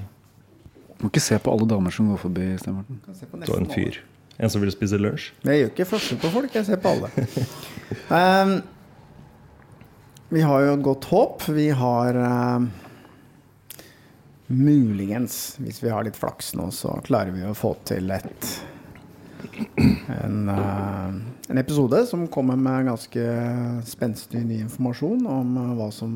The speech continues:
Speaker 2: har foregått med Røkke og Jannik og båtmeglere og alle disse tingene.
Speaker 3: All right, ehm,
Speaker 1: Skal vi gå over til dagens, eh, lytterspørsmål? Eller ikke lytterspørsmål,
Speaker 3: Konkurranse,
Speaker 1: dagens, dagens,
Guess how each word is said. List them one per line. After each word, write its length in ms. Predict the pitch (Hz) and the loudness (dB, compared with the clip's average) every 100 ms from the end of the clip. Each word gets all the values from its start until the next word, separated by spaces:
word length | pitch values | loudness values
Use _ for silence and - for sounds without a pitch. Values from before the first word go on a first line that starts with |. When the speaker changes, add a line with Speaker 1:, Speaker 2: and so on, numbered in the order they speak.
| 117 | -4
Speaker 2:
har 320 | 117 113 110 110 | -4 -4 -6 -2
foregått 840 | 156 123 104 107 - - - - - _ - - - - - - | 2 2 2 -4 -6 -12 -12 -12 -18 _ -20 -20 -20 -20 -8 2
med 160 | 131 | 4
Røkke 400 | 147 - - 110 113 101 - - | 4 0 -8 -6 -6 -10 -18 -6
og 100 | 127 | 0
Jannik 640 | 120 95 95 110 - - 104 | 0 0 -2 -6 -8 -10 -10
og 100 | 113 - - _ _ _ - - - _ - | -10 -16 -20 _ _ _ -20 -20 -20 _ 2
båtmeglere 720 | 127 - 107 107 104 107 110 | 2 2 -2 0 0 2 2
og 140 | 110 - - - - - - | 0 -4 -10 -20 -20 -20 -4
alle 140 | - 95 | -2 -2
disse 180 | 92 - | -4 -12
tingene. 200 | - - - - - - - - | -16 -18 -12 -12 -10 -14 -4 2
Speaker 3:
All 80 | |
right, 240 | 165 214 - - | 4 4 0 -2
ehm, 760 | 127 127 127 127 127 131 131 120 | 2 4 4 4 4 4 4 2
Speaker 1:
Skal 120 | - | 4
vi 60 | 139 | 6
gå 80 | 135 | 8
over 140 | 107 | 6
til 100 | 101 | 6
dagens, 640 | 123 104 113 123 - - 123 | 6 6 6 4 2 -4 2
eh, 300 | 120 120 117 | 4 4 2
lytterspørsmål? 1160 | 113 113 113 127 - - - 107 - 135 156 127 | 2 0 2 2 0 -6 -2 -2 0 0 2 2
Eller 200 | 127 120 | 2 4
ikke 100 | 143 | 4
lytterspørsmål, 580 | 139 98 - 98 131 104 | 2 0 -4 0 2 4
Speaker 3:
Konkurranse, 440 | 117 113 107 - 98 | 6 4 4 0 2
Speaker 1:
dagens, 460 | 90 117 113 | 4 2 0
dagens, 40 | - | -10